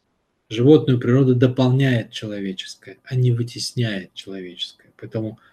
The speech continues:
человек в состоянии хозяин жизни, это человек с сильной животной природой. Это третья капля, да? Сильная животная составляющая.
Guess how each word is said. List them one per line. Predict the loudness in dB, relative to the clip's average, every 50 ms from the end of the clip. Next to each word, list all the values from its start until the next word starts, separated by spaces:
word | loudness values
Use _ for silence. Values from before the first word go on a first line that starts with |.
| _ _ _ _ _ _ _ _ _ _ _
человек | -2 0 0 0 0
в | -2
состоянии | -6 -6 -4 -2 0 0 0 0
хозяин | 0 0 0 0 0 0 0 0
жизни, | -2 0 0 0 0 0 0 -2
это | -4 -4
человек | -4 -4 -4 -4 -4
с | -8
сильной | -6 -2 0 2 4 4 2 2
животной | 2 0 0 0 -2 -2 -2 -4 -8 -8
природой. | -8 -8 -8 -6 -6 -6 -4 -4 -6
Это | -6
третья | 0 4 4 6 6 4 2 -6
капля, | -8 -8 -10 -10 -10 -12 -16 -16
да? | -14 -12 -12 -12 -12 -14 _ _ _ _ _ _ _ _ _ _ _ _ _ _
Сильная | -8 -2 2 4 6 6 6 6 6
животная | 4 4 2 2 2 0 0 -2 -4 -6 -8
составляющая. | -10 -14 -14 -10 -8 -8 -6 -6 -6 -6 -6 -8 -10 -12 -14 -18 -20 -20